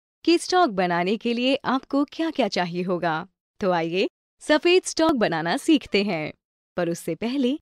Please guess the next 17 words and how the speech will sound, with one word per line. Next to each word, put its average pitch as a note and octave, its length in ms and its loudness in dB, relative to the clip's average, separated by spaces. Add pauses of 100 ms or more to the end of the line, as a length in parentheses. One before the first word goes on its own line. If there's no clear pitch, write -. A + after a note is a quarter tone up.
(280)
क्या G4 140 4
आप E4 280 -2
जानते F#3+ 400 -2
हैं D4+ 300 -2 (140)
कि A3+ 80 -2
सफेद A3 420 -4
स्टॉक B3+ 400 -4 (200)
क्या E3 140 -2
होता F#3+ 320 -4
है? C#4 200 -4 (640)
घबराइए F#3+ 460 0
नहीं, D4 340 0 (300)
मैं A#3 180 2
बताती A3 380 0
हूँ। A3+ 340 -4 (840)
सफेद F3+ 420 -2
स्टॉक C4+ 500 -2